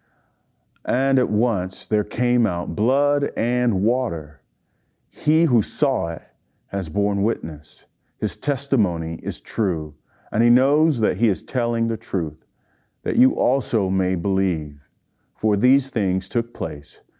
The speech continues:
that the scripture might be fulfilled. "Not one of his bones will be broken." And again, another scripture says, "They will look on him whom they have pierced." The day of preparation was full of ritual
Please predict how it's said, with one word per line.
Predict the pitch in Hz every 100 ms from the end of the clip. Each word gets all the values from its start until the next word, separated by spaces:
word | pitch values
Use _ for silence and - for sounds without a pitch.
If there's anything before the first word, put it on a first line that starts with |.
| -
that | 95
the | 101
scripture | - - 135 135 95 95
might | 101 104 - 98
be | 95
fulfilled. | 95 120 104 117 110 82 78 - _ _ _ -
"Not | 120 104
one | 113 120 139
of | 120
his | 135 98
bones | 117 107 82 80 82
will | 85 90 92
be | 98
broken." | 87 90 85 - 71 73 _ _ -
And | 113
again, | 104 127 117 98 113 -
another | 104 101 98 95
scripture | - - 92 - 90
says, | - 85 82 85 82 - _ _ _ -
"They | 107
will | 104 104 101
look | 117 147 147 -
on | 127 135
him | 104 104 80 78 78 - -
whom | 98 90
they | 87 104 82 76 76 80
have | 80 -
pierced." | - 87 78 71 - _ _ _ _ _ _ _ _ _ _ _ _ _ _ _ _ _ -
The | 113
day | 127 180 185
of | 175 -
preparation | 165 147 135 143 117 - 95 90 87 90
was | 120 120
full | - 151 120
of | 98
ritual | 131 160 147 143 143 143 139